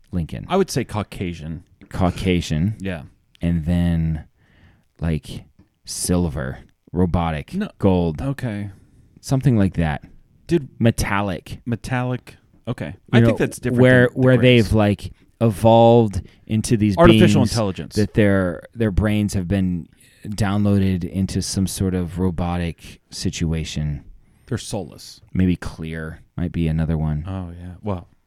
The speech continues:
Speaker 2: consciousness. It could be just pure energy.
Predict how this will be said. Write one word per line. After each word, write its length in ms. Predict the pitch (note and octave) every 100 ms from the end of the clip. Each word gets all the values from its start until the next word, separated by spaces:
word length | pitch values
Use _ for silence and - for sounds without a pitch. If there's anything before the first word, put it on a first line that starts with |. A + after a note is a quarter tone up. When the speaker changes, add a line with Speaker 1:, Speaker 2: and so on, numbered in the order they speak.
| _ _ _ _ _
Speaker 2:
consciousness. 720 | - G#2 - - G2 F#2 - _ _ _ _ _ _ _ _
It 80 | G2
could 120 | G2 G2+
be 120 | F#2
just 280 | - - -
pure 420 | - G2+ F#2+ F2 _ _ _ -
energy. 460 | A2+ G#2+ F2 D2